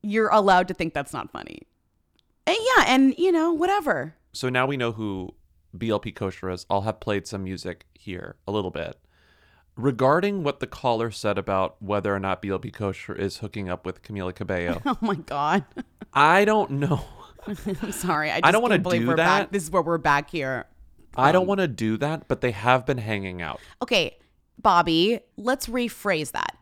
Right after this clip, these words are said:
Speaker 1: They have hung out at least once. You said they have been hanging out, implying there's
Speaker 2: Oh,
Speaker 1: this,
Speaker 2: sorry.
Speaker 1: like,
Speaker 2: They
Speaker 1: longevity
Speaker 2: hung
Speaker 1: to
Speaker 2: out.
Speaker 1: it. I'm saying, like, there are photos of them together, and I'm like, "They've hung out." And it is in her best interest to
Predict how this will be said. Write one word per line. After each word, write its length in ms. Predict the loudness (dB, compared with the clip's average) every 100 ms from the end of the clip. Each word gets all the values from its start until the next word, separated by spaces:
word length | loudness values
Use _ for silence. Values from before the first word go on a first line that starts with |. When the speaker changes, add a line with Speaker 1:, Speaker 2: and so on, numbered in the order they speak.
| 2
Speaker 1:
They 220 | 6 6
have 260 | 6 0 0
hung 320 | 4 4 4
out 260 | 2 0 -2
at 180 | -2 -2
least 300 | -6 -6 -6
once. 500 | -4 -6 -8 -10 -8
You 160 | 0 2
said 200 | 2 4
they 120 | 4
have 320 | 4 2 0
been 140 | -2 -2
hanging 480 | -2 -2 0 0 -2
out, 240 | -4 -2
implying 600 | -2 -2 -2 -2 -2 -2
there's 140 | 0
Speaker 2:
Oh, 80 | 0
Speaker 1:
this, 120 | 2
Speaker 2:
sorry. 160 | 0 0
Speaker 1:
like, 180 | -2 -4
Speaker 2:
They 80 | -2
Speaker 1:
longevity 540 | 0 2 2 0 0
Speaker 2:
hung 160 | 0 -2
Speaker 1:
to 80 | -6
Speaker 2:
out. 60 |
Speaker 1:
it. 180 | -6 -10 -18 -10 0
I'm 200 | 4 4
saying, 260 | 2 0 0
like, 220 | -2 -2
there 140 | -2
are 60 | -2
photos 360 | 2 4 4 2
of 120 | -2
them 260 | -2 -2
together, 680 | -4 -8 -2 -2 -2 -2 -4 -8 -20 -8
and 120 | -2
I'm 80 | 0
like, 260 | 0 -4 -2
"They've 240 | 0 0
hung 260 | -2 -6 -4
out." 320 | -4 -4 -6 -12 -20 -14 -4
And 140 | -2
it 120 | -2 -2
is 180 | -2
in 140 | 0 -2
her 180 | -2 -4
best 280 | -4 -4 -4
interest 480 | -6 -4 -4 -4 -8
to 320 | -4 -2 -2